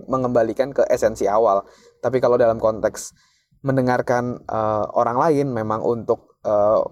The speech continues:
memahami apa yang dia rasakan, jangan dipotong. Oke?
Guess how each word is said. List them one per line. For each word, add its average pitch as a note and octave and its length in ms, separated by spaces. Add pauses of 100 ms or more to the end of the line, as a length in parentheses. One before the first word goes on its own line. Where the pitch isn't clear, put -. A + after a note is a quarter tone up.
memahami C#3 720
apa - 240
yang A#2+ 80
dia A#2+ 160
rasakan, A#2+ 640 (480)
jangan B2 480 (400)
dipotong. - 640 (320)
Oke? E3 320